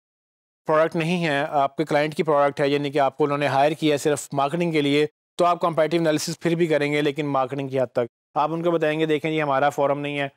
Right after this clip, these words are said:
उनका फोरम है, वहाँ पर इतने लोग रोज़ाना जाके एंगेज करते हैं, सवाल पूछते हैं,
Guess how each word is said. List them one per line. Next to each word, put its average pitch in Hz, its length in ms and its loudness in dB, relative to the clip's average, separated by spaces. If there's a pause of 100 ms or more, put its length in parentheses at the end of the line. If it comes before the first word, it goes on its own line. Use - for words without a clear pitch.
(200)
उनका 147 200 -4
फोरम 139 360 0
है, 139 80 0
वहाँ 135 200 0
पर 139 120 -2
इतने 139 180 -4
लोग 135 200 0
रोज़ाना 135 360 -2
जाके 139 240 -4
एंगेज 135 280 -2
करते 135 240 -6
हैं, 135 60 -8
सवाल 139 280 0
पूछते 139 280 -8
हैं, 139 120 -10